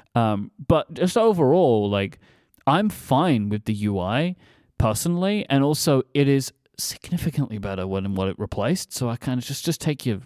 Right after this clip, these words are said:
you know, just take your wins and losses. Like, we finally got rid of that ridiculous button that you had to press twice to get your images 'cause you never pressed the right one. You know what I mean?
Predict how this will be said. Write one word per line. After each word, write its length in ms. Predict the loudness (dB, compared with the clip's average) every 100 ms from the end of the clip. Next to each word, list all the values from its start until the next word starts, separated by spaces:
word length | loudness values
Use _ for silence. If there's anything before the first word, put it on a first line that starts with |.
| -2
you 100 | 0
know, 220 | 0 -6 -12 -14
just 140 | -6
take 180 | -4 -2
your 80 | 0
wins 220 | -2 -2
and 100 | -4
losses. 460 | -4 -4 -6 -8 -8
Like, 280 | -8 -10 -18 -20 -4
we 80 | -4
finally 460 | -2 0 2 2
got 200 | 2 0
rid 160 | 0 0
of 100 | 0
that 140 | -4
ridiculous 680 | -6 -6 -6 -6 -4 -4 -4
button 340 | -6 -6 -6 -8
that 140 | -6
you 60 | -6
had 140 | -6
to 80 | -8
press 340 | -6 -6 -6 -10 -20 -14
twice 380 | -6 -4 -4 -4
to 80 |
get 180 | -6 -6
your 180 | -6 -4
images 380 | -4 -4 -8 -10
'cause 180 | -10 -8
you 60 |
never 160 | -8 -6
pressed 240 | -6 -8
the 80 | -8
right 220 | -8 -6
one. 280 | -6 -8 -10 -12
You 100 | -8
know 100 | -6
what 100 | -4
I 40 |
mean? 180 | -2 -4